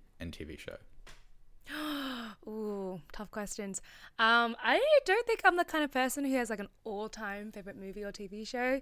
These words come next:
Speaker 2: Um, but one that comes to mind, um, just because I've been watching this quite recently,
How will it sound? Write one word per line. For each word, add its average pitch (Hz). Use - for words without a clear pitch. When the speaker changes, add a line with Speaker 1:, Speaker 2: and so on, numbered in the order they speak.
Speaker 2:
Um, 214
but 214
one 247
that 330
comes 302
to 277
mind, 202
um, 190
just 226
because 240
I've 196
been 202
watching 190
this 190
quite -
recently, 185